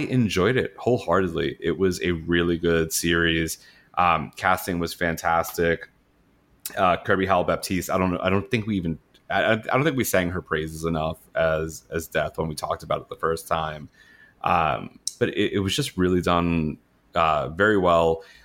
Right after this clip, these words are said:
The extra episode, uh, was tangential, but still done really well, animated, uh, in the first half. And then, um,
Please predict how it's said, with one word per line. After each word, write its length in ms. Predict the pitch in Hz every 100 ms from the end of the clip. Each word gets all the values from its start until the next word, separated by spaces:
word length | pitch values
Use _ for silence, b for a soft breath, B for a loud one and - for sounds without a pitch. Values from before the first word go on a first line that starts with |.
| _
The 460 | 85 95 87 85 87
extra 340 | 98 - - -
episode, 720 | - 101 110 107 101 104 107 _ _ _ _ -
uh, 720 | 90 85 80 76 69 60 52 55 - _ _ _ _ _ _
was 720 | 95 87 95 92 87 85 85
tangential, 800 | - 95 90 104 120 143 151 147 _
but 480 | 95 87 85 80 -
still 280 | - - 104
done 200 | 110 104
really 180 | 98 98
well, 480 | 95 90 90 - -
animated, 680 | 98 101 98 92 92 87 - -
uh, 380 | 90 87 87 85
in 80 | 90
the 60 |
first 300 | - 113 95
half. 360 | 98 92 90 87 b b b b -
And 220 | 92 87
then, 480 | 85 82 82 85 82
um, 680 | - 80 78 69 62 64 62